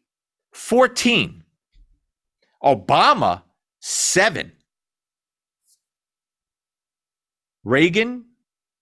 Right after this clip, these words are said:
sixteen. And Donald Trump, dead last. What does that say? What does that say about, uh,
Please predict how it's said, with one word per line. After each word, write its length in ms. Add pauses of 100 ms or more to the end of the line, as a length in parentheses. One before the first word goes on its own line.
(520)
sixteen. 920 (480)
And 220
Donald 400
Trump, 440 (680)
dead 480 (400)
last. 800 (3000)
What 200
does 160
that 180
say? 400 (1040)
What 280
does 160
that 180
say 500 (1080)
about, 520
uh, 460